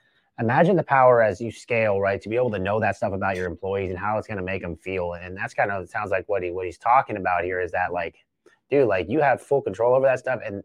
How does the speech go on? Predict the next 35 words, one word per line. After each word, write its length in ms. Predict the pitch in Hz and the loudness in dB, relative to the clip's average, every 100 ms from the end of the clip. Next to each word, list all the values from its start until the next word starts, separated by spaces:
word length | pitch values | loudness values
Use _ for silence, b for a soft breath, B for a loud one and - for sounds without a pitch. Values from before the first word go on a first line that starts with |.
| - | -12
and 300 | 101 95 92 | -12 -10 -4
just 200 | 139 160 | -2 0
those 220 | 156 98 | 0 0
little 220 | 117 151 | 0 0
things 340 | - 139 113 95 | 0 -2 -2 -4
will 100 | 98 | -4
be, 220 | 110 - | -6 -8
make 200 | 117 123 | -8 -6
the 60 | 113 | -2
difference 340 | 110 110 113 | -2 -2 -8
between 160 | - 101 | -6 -4
that 140 | 98 | -4
employee 340 | 90 - 104 95 | -4 -4 -2 -4
staying 420 | - 110 127 120 | -2 0 2 0
or 100 | 92 | -2
going, 380 | 95 90 80 80 | -2 -2 -4 -6
or 100 | 90 | -4
that 160 | 101 113 | -2 -2
employee 480 | 92 113 107 107 B B B _ | -2 -2 -2 -4 B B B _
working 280 | 135 147 147 | 8 8 6
a 40 | |
little 180 | 131 123 | 6 4
bit 100 | 113 | 4
harder 280 | 117 123 107 | 4 4 4
or 60 | |
not 240 | 98 104 95 | 0 -4 -4
working 240 | 92 104 | -8 -10
a 20 | |
little 120 | 95 | -14
bit 100 | 90 | -10
harder. 360 | 87 92 87 87 b b b b _ | -6 -6 -6 -10 b b b b _
And 180 | 117 113 | -2 0
I 80 | 123 | 4
know 140 | 147 | 4
for, 280 | 135 113 | 4 0